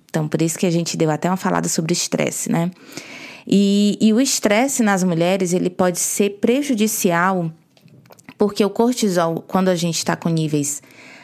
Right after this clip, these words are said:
altos de cortisol, ele vai fazer com que a gordura se acumule ao redor da barriga, tá? E isso vai ser prejudicial pra você, muito prejudicial. Então, uma forma da gente diminuir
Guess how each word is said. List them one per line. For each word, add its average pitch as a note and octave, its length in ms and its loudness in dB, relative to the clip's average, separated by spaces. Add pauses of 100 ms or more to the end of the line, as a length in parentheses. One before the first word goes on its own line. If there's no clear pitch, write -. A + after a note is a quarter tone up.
(220)
altos G#3+ 480 2
de F3 100 0
cortisol, F#3 760 0 (340)
ele G3+ 200 4
vai F#3+ 200 2
fazer G3+ 320 0
com G3+ 160 0
que G3+ 160 0
a F#3+ 60 2
gordura F#3+ 420 0
se - 120 -2
acumule G3+ 520 0
ao F3 40 0
redor F3 300 0
da F3 120 -2
barriga, G3+ 480 -2 (840)
tá? F3 260 2
E F#3+ 160 2
isso G3+ 180 0
vai G3+ 120 2
ser G3+ 160 0
prejudicial G3+ 640 0
pra - 140 0
você, F#3+ 440 0
muito G#3 500 2
prejudicial. E3 760 -2 (520)
Então, G3+ 300 2
uma B3 220 2
forma G3 420 2
da F3 140 2
gente F3+ 340 -4
diminuir G#3+ 720 0